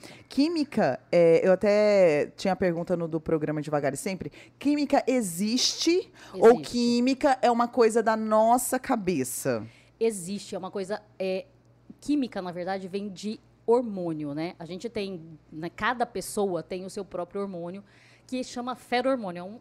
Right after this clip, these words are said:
Speaker 2: é um nome meio feinho, mas vem
Speaker 1: É.
Speaker 2: do reino animal. Todos os animais têm ferormônio. E cada pessoa tem o seu. E,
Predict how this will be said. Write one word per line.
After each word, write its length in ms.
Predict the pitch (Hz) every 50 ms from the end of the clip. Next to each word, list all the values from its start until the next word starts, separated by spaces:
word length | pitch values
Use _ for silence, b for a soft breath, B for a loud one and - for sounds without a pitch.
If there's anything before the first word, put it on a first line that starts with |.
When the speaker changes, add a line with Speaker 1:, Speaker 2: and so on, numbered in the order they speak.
| -
Speaker 2:
é 60 | - 277
um 20 |
nome 220 | 311 381 415 415 403
meio 240 | 370 339 330 285 277
feinho, 320 | - 214 208 254 262 247
mas 240 | 233 233 247 - -
vem 200 | 240 254 285 294
Speaker 1:
É. 260 | 302 294 131 120 117 b b b b b b b b b b b b
Speaker 2:
do 200 | - 190 214 330
reino 260 | 302 240 311 339 339 339
animal. 380 | 339 370 349 254 156 151 147
Todos 260 | - 262 277 277 294
os 60 | 277 277
animais 460 | 254 254 226 202 190 202 233 - -
têm 200 | - 220 214 226
ferormônio. 600 | - - 226 208 226 226 233 196 180 165 170 - -
E 100 | 285 294
cada 420 | 285 _ - 294 294 302 277 269 285
pessoa 640 | 294 - 277 269 - - - 269 254 262 262 254
tem 280 | 254 - - 269 269 269
o 60 | 294
seu. 580 | 277 - - - - 240 208 180 165 147 139 - _ b b b b b b b b b b -
E, 80 | -